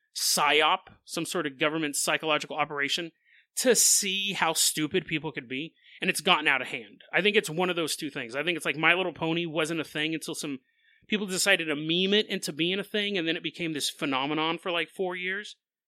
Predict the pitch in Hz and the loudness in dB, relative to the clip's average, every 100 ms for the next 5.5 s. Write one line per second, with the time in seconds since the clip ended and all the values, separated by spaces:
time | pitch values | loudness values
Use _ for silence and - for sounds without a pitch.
0 | _ _ _ _ 175 208 202 - - 190 | _ _ _ _ -2 2 0 -2 -4 2
1 | 180 175 175 - 170 175 175 156 - 190 | 4 2 0 2 2 2 0 -2 0 2
2 | 233 190 139 123 123 120 147 139 - 202 | 2 0 -2 -4 -6 -6 -8 -8 -8 -10
3 | 139 - _ _ _ _ _ _ - 165 | -12 -16 _ _ _ _ _ _ -4 -2
4 | 160 151 202 - 190 180 165 170 170 - | 0 2 2 4 2 4 0 -2 -4 -6
5 | - 175 165 160 156 | -4 -4 -2 -2 -2